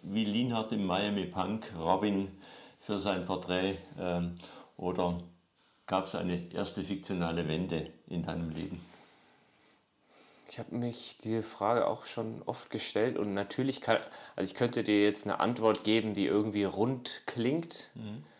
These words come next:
Speaker 2: aber da muss man natürlich immer im Hinterkopf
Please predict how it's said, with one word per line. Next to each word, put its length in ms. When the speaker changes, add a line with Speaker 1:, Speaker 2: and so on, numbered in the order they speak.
Speaker 2:
aber 180
da 120
muss 180
man 120
natürlich 320
immer 180
im 100
Hinterkopf 920